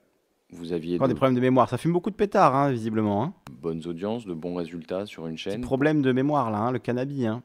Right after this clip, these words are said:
Speaker 2: Les effets, ah, c'est ça, il avait raison, Bruno Le Maire. Le cannabis dé-, détruit la société française, c'est réel, hein.
Speaker 1: Pourquoi être parti ?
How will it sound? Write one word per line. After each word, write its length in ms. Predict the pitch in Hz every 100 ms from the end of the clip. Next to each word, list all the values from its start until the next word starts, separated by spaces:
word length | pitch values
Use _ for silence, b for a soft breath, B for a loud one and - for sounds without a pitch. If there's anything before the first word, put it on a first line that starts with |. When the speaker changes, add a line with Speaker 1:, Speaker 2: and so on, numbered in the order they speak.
| _
Speaker 2:
Les 220 | - 107 110
effets, 240 | - 127
ah, 80 | 120
c'est 120 | 113
ça, 140 | -
il 80 | 143
avait 180 | 110 113
raison, 240 | 123 139
Bruno 240 | 143 110 101
Le 80 | 101
Maire. 180 | 98 87
Le 80 |
cannabis 460 | 92 110 110 131 135
dé-, 180 | 101 107
détruit 420 | 101 107 - 147
la 80 | 123
société 340 | - - -
française, 360 | - 131 - 123
c'est 120 | -
réel, 200 | 101 123
hein. 80 | 110 - _ _ _
Speaker 1:
Pourquoi 200 | - 87
être 160 | -
parti ? 380 | - - - 127